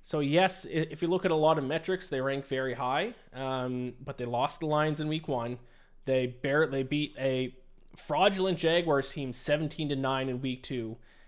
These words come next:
And then since then, they've played the Bears, Jets, Vikings, and Broncos. Bears they beat up on, obviously. Jets they only beat by three. Vikings they only beat by seven.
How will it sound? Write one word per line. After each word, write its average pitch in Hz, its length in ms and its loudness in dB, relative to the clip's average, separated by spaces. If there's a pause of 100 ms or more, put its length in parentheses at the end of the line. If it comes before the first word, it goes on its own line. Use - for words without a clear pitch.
And 147 100 -4
then 147 100 0
since 156 240 -2
then, 151 140 0
they've 143 160 0
played 139 240 0
the 127 60 -2
Bears, 151 680 -2
Jets, 143 520 0
Vikings, 131 600 -2
and 120 140 -8
Broncos. 113 600 -8 (1120)
Bears 175 320 8
they 160 80 2
beat 147 200 2
up 143 200 6
on, 131 160 0
obviously. 123 720 -2
Jets - 320 -4
they 156 60 2
only 147 160 0
beat 139 220 -2
by 127 140 0
three. 127 380 -4
Vikings 135 420 -2
they 135 80 -2
only 135 200 0
beat 127 220 -8
by 123 140 -2
seven. 120 440 -4